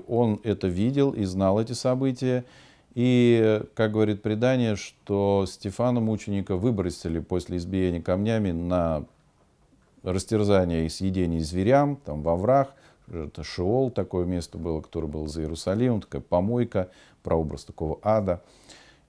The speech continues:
И, э, Гамалиил пошёл и омыл его, э, Стефана, первомученика, архидиакона, и, э, похоронил его.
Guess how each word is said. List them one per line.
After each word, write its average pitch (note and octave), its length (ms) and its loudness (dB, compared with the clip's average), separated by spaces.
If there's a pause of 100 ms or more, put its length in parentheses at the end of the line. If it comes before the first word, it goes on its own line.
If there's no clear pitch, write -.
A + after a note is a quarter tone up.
(100)
И, B2 340 6
э, A2 360 2
Гамалиил A2+ 560 2
пошёл C3+ 600 0
и G2 320 0
омыл A2+ 400 0
его, G#2+ 480 2
э, F2+ 460 -4
Стефана, F2 760 -4
первомученика, F#2 760 -4
архидиакона, E2 720 -4 (420)
и, B2 320 2 (440)
э, F2+ 100 -4
похоронил A2 640 0
его. B1 240 -6